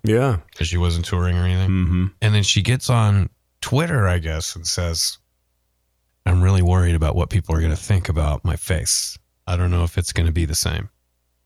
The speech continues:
Speaker 2: And boy, everybody's sort of like, "Wow, really? Is this gonna be, like,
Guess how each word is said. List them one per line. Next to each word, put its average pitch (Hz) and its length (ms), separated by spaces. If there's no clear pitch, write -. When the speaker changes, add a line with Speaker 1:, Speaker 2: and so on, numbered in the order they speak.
Speaker 2:
And 87 140
boy, 90 240
everybody's 90 440
sort 85 180
of 80 80
like, 80 240
"Wow, 139 880
really? 135 400
Is 113 160
this - 140
gonna 139 220
be, 101 200
like, 60 480